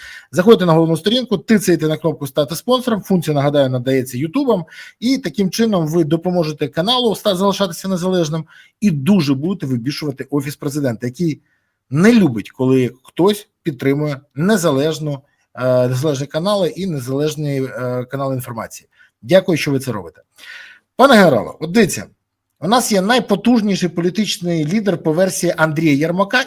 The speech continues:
і у нас є найвпливовіша людина, по, на думці вже не тільки видання Times, а на думку видання Політико. Вони написали, що Єрмак — це найвпливовіша людина в Україні.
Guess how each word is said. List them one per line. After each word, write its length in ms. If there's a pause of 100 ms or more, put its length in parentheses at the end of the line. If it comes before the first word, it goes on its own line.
і 40
у 80
нас 320
є 400 (300)
найвпливовіша 1120
людина, 600 (580)
по, 380
на 120
думці 360
вже 200
не 120
тільки 380
видання 580
Times, 380
а 120
на 120
думку 380
видання 560
Політико. 640
Вони 200
написали, 560
що 480
Єрмак — 540 (480)
це 240
найвпливовіша 1200
людина 440
в 140
Україні. 600